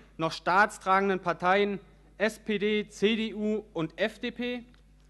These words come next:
oder doch die Umsiedlungsrhetorik jener, die für die damaligen Verbrechen der Roten Armee offenbar nur allzu gerne noch heute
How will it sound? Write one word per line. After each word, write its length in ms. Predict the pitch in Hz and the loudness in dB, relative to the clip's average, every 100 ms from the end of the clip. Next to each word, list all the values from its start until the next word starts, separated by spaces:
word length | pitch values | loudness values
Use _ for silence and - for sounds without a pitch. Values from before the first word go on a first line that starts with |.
| _ - - - _ - - | _ -20 -20 -20 _ -14 2
oder 300 | 196 220 196 | 6 8 6
doch 180 | 226 | 4
die 160 | - 208 | 2 -4
Umsiedlungsrhetorik 1300 | 208 254 247 220 226 226 226 220 202 - 220 208 151 | 2 2 2 -2 -2 0 0 -2 -4 2 2 2 2
jener, 460 | 175 226 220 214 208 - - - | 2 4 2 0 -4 -20 -18 -6
die 100 | 190 | -2
für 160 | 208 | 0
die 140 | 180 185 | 0 2
damaligen 560 | 170 196 226 220 220 | 4 6 6 4 2
Verbrechen 560 | 202 190 160 160 214 226 | 0 0 0 0 0 2
der 120 | 185 | 2
Roten 320 | 165 202 196 | 2 0 0
Armee 420 | 180 170 190 202 190 - - | 0 2 2 2 -2 -8 0
offenbar 540 | 226 233 220 202 202 | 0 2 4 6 6
nur 220 | 196 175 170 | 4 2 2
allzu 320 | 233 - 214 | -2 -2 -4
gerne 320 | 196 196 196 | 0 2 2
noch 200 | 175 - | 0 2
heute 440 | 175 208 208 202 | 2 2 2 -2